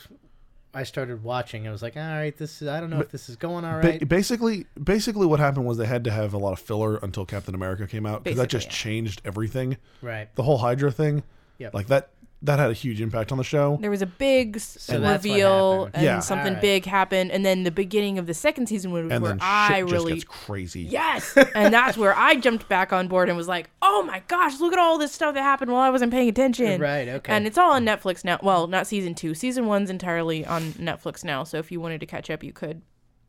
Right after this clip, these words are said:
Speaker 2: Yeah.
Speaker 3: Um,
Speaker 2: Um,
Speaker 1: Yeah. Well, I think I only didn't watch, what, four or five episodes. So
Speaker 3: Yeah.
Speaker 1: sure, I can, I can easily bang that out.
Speaker 2: um, Gotham is good.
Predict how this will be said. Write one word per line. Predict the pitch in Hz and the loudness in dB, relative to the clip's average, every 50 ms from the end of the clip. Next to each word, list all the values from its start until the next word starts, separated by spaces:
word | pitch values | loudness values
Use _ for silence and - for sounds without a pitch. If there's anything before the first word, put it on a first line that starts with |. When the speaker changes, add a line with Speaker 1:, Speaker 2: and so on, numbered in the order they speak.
| _ _ - | _ _ -8
Speaker 2:
Yeah. | - 104 98 87 87 - - - | -6 -4 -4 -4 -6 -10 -10 -6
Speaker 3:
Um, | 110 | -4
Speaker 2:
Um, | 110 107 104 101 98 98 104 110 | -2 0 0 -2 -2 -4 -6 -8
Speaker 1:
Yeah. | 104 95 98 98 - | -10 -12 -16 -18 -14
Well, | - 113 | -10 -10
I | 131 | -8
think | - 220 226 165 | -8 -8 -8 -6
I | 135 113 113 110 | -6 -6 -8 -8
only | 101 135 131 123 117 | -10 -12 -12 -10 -12
didn't | 107 107 120 117 113 107 | -12 -12 -12 -12 -12 -14
watch, | 92 101 104 104 104 101 - - - | -12 -12 -10 -10 -10 -12 -14 -18 -18
what, | 107 95 - - _ _ _ _ | -16 -18 -18 -18 _ _ _ _
four | - 117 107 104 | -16 -14 -14 -14
or | 104 | -14
five | - 98 98 98 95 | -12 -12 -12 -10 -10
episodes. | 98 98 - 98 - - 98 95 95 95 - | -12 -12 -12 -14 -14 -12 -14 -14 -14 -16 -14
So | - - | -10 -8
Speaker 3:
Yeah. | - 92 - - - - | -8 -8 -8 -12 -20 -20
Speaker 1:
sure, | - - - 101 98 98 95 - | -16 -12 -10 -10 -10 -10 -12 -12
I | 113 117 | -14 -10
can, | 110 110 104 98 95 95 | -10 -10 -10 -10 -12 -14
I | 117 117 | -16 -16
can | 104 107 | -14 -14
easily | 101 98 101 92 92 92 | -14 -14 -14 -14 -16 -16
bang | 92 104 92 92 95 | -14 -14 -14 -14 -14
that | 95 95 98 | -14 -14 -14
out. | 95 92 92 95 - _ - - 104 | -14 -14 -14 -16 -18 _ -14 -10 -8
Speaker 2:
um, | 98 92 92 92 92 92 90 87 _ _ _ _ _ _ _ _ - 139 | -6 -6 -4 -6 -6 -6 -8 -10 _ _ _ _ _ _ _ _ -8 -4
Gotham | 139 190 220 226 254 247 226 | -4 -2 -2 -2 -2 -2 -2
is | 208 156 | -2 -2
good. | 151 170 180 190 196 196 | 0 0 2 2 0 0